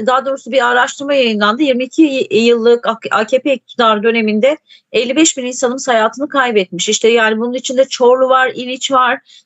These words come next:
ee, birkaç gün önce olan Kartalkaya'daki yangın var, deprem var, ee, Soma var.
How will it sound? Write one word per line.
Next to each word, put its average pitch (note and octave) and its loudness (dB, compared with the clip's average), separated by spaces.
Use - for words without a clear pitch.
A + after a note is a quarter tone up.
ee, A3+ 4
birkaç C4+ -4
gün C4+ -4
önce B3+ 0
olan B3+ 2
Kartalkaya'daki B3 0
yangın B3+ 0
var, B3+ 0
deprem B3 -2
var, B3 0
ee, A3 0
Soma D4+ 0
var. C4+ 0